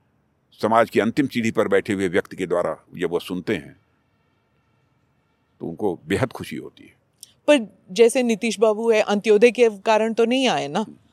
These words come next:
Speaker 2: आपके अंत्योदय कारण गए, वो तो दल बदल बदल के फिर बार बार आते हैं आपके। आपने कहा कि दरवाजा बंद है, फिर भी वो आ जाते हैं आपकी पार्टी
Speaker 1: आए
Speaker 2: में।
Speaker 1: ना।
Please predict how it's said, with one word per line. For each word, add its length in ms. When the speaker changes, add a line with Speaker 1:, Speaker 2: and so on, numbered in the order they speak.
Speaker 2:
आपके 280
अंत्योदय 500
कारण 260
गए, 120
वो 140
तो 140
दल 180
बदल 280
बदल 300
के 160
फिर 180
बार 260
बार 200
आते 280
हैं 80
आपके। 320
आपने 320
कहा 180
कि 120
दरवाजा 380
बंद 240
है, 60
फिर 200
भी 120
वो 80
आ 160
जाते 280
हैं 200
आपकी 280
पार्टी 220
Speaker 1:
आए 60
Speaker 2:
में। 100
Speaker 1:
ना। 180